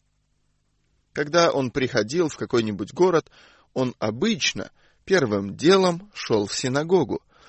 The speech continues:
брал те писания, которые там в синагоге находились, и учил о Мессии. Он учил, основываясь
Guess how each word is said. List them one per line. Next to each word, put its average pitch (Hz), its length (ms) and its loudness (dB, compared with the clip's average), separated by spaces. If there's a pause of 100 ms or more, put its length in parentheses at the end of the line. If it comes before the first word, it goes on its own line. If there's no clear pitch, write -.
(200)
брал 147 540 2 (160)
те 143 220 0
писания, 113 640 0
которые 120 440 0
там 175 320 -2
в - 60 -12
синагоге 113 540 2
находились, 120 720 -2 (300)
и 131 200 0
учил 135 680 -2
о 107 100 -4
Мессии. 107 840 -6 (760)
Он 131 220 2
учил, 185 500 -2 (240)
основываясь 165 960 4